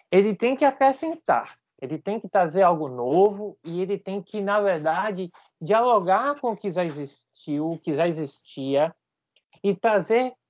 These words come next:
novas camadas para aquela história que é construída anteriormente.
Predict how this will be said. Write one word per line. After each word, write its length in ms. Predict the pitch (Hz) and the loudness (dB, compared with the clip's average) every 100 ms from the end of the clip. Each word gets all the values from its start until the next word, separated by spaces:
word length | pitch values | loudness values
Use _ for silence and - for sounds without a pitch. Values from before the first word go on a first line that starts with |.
| _ | _
novas 840 | 170 196 240 269 254 214 202 _ _ | 0 2 4 4 2 -2 -4 _ _
camadas 800 | 233 214 175 180 220 202 202 - - | 0 2 2 2 0 -2 -6 -6 -4
para 200 | 202 190 | -2 -2
aquela 460 | - - 202 220 | -8 -4 -2 -2
história 460 | 202 - 175 185 196 | -6 -8 -4 -2 -2
que 80 | 202 | -2
é 60 | |
construída 500 | 196 196 185 196 190 | -4 -12 -6 -4 -2
anteriormente. 680 | 190 196 214 214 143 139 | -2 -2 -2 -4 -8 -10